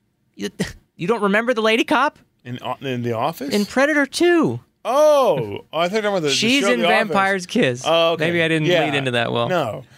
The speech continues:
Speaker 2: Well, here, they, there, here, one cool thing they, uh, you, you reminded me of something. Uh, they expanded on the Predator's rules a little, a little bit. He doesn't kill anything that's pregnant.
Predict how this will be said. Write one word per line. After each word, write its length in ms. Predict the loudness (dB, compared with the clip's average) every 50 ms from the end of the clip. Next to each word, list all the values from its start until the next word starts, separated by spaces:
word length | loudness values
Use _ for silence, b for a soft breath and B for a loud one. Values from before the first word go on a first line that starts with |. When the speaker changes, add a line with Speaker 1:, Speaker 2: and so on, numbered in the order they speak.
| b b _
Speaker 2:
Well, 140 | -2 0 0
here, 140 | 0 0 0
they, 180 | 0 -2 -2 -2
there, 340 | -2 -2 0 2 2 2
here, 260 | 0 -2 -2 -4 -4 -2
one 220 | -2 -2 -2 -2
cool 260 | -2 -2 -2 -2 0
thing 280 | -2 -2 -2 -2 -2 -2
they, 720 | -2 -2 -2 -4 -4 -6 -6 -4 -2 -2 -2 -2 -4 -6 -10 -16 -20 -20 -20 _
uh, 40 | -14 -14 -14
you, 140 | -14 -14 -16 -14 -12 -10 -8
you 280 | -4 -2 -2 -2 -2 -4 -4
reminded 540 | -6 -6 -6 -6 -6 -4 -4 -4 -6 -6
me 100 | -6 -6
of 140 | -6 -6 -6
something. 400 | -6 -8 -8 -8 -10 -12 -14 -14 b b b b b b _ _
Uh, 320 | -8 -8 -6 -4 -6 -6 -8 -10 _ _ _ _
they 120 | -8 -8
expanded 460 | -6 -6 -8 -8 -6 -4 -4 -2 -2 -2
on 260 | -2 -4 -4 -6 -10 _ _ _ _ _ _ _ _ _ -12
the 380 | -10 -8 -8 -8 -8 -10 -12 -16 _ _ _ _ _ _ _ _ _ _ _ _
Predator's 480 | _ -2 -2 -2 0 -2 -4 -6 -6 -6
rules 440 | -4 -4 -2 -2 -2 -2 -4 -4 -6
a 40 | -6
little, 140 | -8 -10 -12 -14
a 20 | -12
little 180 | -8 -8 -6
bit. 120 | -6 -6 -4
He 80 | -2
doesn't 320 | -4 -4 -4 -4 -10 -12 -12
kill 240 | -10 -8 -6 -6 -6
anything 320 | -8 -10 -12 -12 -14 -12
that's 160 | -12 -14 -14
pregnant. 420 | -18 _ _ -20 -20 -20 -20 -20